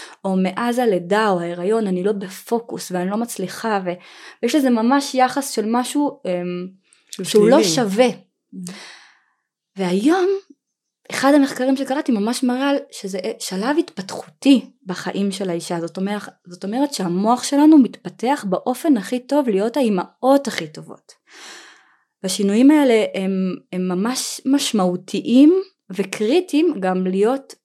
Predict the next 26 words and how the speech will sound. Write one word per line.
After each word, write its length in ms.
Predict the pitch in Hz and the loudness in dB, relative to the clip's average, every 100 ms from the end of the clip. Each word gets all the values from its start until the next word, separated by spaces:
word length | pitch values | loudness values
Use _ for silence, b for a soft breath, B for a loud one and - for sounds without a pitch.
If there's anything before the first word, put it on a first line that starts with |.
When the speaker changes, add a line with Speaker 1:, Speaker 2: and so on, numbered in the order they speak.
| - | -8
Speaker 1:
להורות 680 | 185 180 - 180 196 302 285 | -2 0 0 -4 2 2 2
בריאה. 340 | 208 202 175 156 _ _ _ _ _ | 2 2 0 -6 _ _ _ _ _
זאת 140 | _ 208 | _ -4
אומרת, 280 | 208 208 247 | -2 -2 0
יש 180 | 240 | -2
קשר, 500 | - 233 233 233 226 220 b b b b 185 | -2 -4 -2 -2 -2 -4 b b b b -4
אה, 60 | |
נגיד, 320 | 190 196 233 - - | -2 -2 -2 -4 -8
נשים 360 | 190 - 262 247 | -8 -2 0 0
שחוות, 600 | - 196 196 185 208 214 - - _ - | -2 -4 -2 0 0 0 -8 -20 _ -8
אה, 140 | 202 190 180 | -4 -2 -2
דיכאון 440 | 190 - - 220 | -4 -4 -2 0
אחרי 300 | 247 269 262 | 0 0 2
לידה, 280 | 269 269 294 285 | 2 2 2 0
או 100 | 196 | -2
שאין 1300 | 190 180 185 - _ _ _ _ _ _ 240 262 269 - | 2 0 0 -8 _ _ _ _ _ _ 2 4 4 0
היקשרות 720 | 214 202 190 208 226 220 - - | -8 -6 -4 2 2 2 -4 -10
בטוחה 460 | 185 190 - 220 | -8 -8 -2 0
בין 200 | 190 190 | 2 0
האמא 240 | - 226 233 | 0 -2 -2
לתינוק, 540 | 190 190 240 - - | -2 -2 0 -2 -4
יש 200 | 254 - | -6 -4
פחות 420 | 269 - 294 285 | -4 -2 0 2
השתנות 460 | 285 - 247 254 247 | 0 0 2 2 2
של 160 | 247 | 0
המוח. 560 | 214 220 214 - - | 2 0 -2 -8 -18